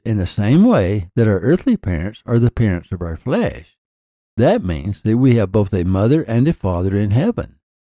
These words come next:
Marriage is an eternal ordinance. Our first parents, Adam and Eve, who were married by God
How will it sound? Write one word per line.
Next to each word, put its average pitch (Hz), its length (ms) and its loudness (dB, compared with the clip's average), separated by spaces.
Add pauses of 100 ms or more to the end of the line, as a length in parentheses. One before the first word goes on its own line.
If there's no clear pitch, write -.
(340)
Marriage 117 640 2
is 123 340 4
an 113 200 0
eternal 104 440 0
ordinance. 127 560 -2 (420)
Our 101 140 -4
first - 360 -2
parents, 127 460 2
Adam 90 300 -2
and 139 140 2
Eve, 117 500 2
who 123 120 6
were 104 140 6
married 107 420 2
by 85 200 -2
God 110 520 0